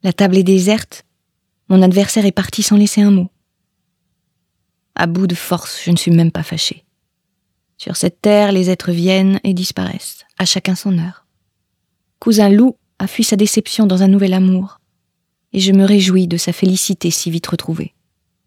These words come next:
L'inconnu a quitté le jeu. Pour lui, le go demeure un amusement. Les hommes ne vivent pas pour les passions. Ils franchissent les turbulences sentimentales avec désinvolture.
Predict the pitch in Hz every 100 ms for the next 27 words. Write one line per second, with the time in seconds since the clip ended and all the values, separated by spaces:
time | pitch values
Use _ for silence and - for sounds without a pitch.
0 | _ _ _ _ _ _ _ _ _ _
1 | _ - 196 - 196 196 196 - - 190
2 | 185 185 196 220 _ _ _ _ _ _
3 | _ _ _ 202 202 240 294 _ _ _
4 | _ _ _ - 202 185 208 202 208 208
5 | 208 214 208 196 180 _ _ _ _ _
6 | _ _ _ _ _ _ - 208 233 220
7 | 214 202 - 208 196 175 170 165 - -
8 | 165 - _ _ _ _ _ - 185 -
9 | 202 - 226 202 - 196 202 208 196 190
10 | - 196 180 202 180 170 170 180 180 180
11 | 180 170 185 - -